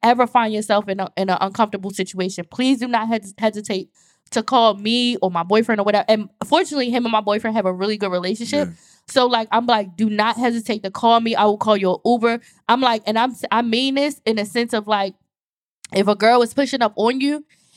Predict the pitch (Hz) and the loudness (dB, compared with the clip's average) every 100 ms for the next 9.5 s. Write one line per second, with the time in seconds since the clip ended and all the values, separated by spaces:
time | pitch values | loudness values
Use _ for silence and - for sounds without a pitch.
0 | _ _ 233 233 208 262 311 285 277 240 | _ _ -2 0 2 2 4 2 0 -4
1 | 202 233 294 294 254 226 254 302 285 302 | 0 0 2 0 -2 -2 -2 -4 -4 -2
2 | 330 285 _ _ _ _ _ - 233 - | -2 -4 _ _ _ _ _ -6 0 0
3 | 269 285 220 220 262 302 311 302 302 190 | 0 -2 0 -2 0 0 2 2 0 -2
4 | 233 269 285 311 233 226 180 220 233 - | -2 -2 -4 -4 -2 -4 -2 -4 -4 -6
5 | 185 180 - 170 175 240 226 170 180 120 | -6 -6 -12 -6 0 0 0 -8 -8 -10
6 | - _ 220 254 247 262 233 214 214 _ | -14 _ 0 4 4 2 2 0 -2 _
7 | _ - 240 269 254 226 302 285 226 226 | _ 0 2 2 0 0 0 0 2 0
8 | 220 240 208 202 196 - 220 220 - 214 | 0 -2 -4 -8 -8 0 2 2 2 2
9 | 202 196 - 220 185 | 2 0 0 -2 -2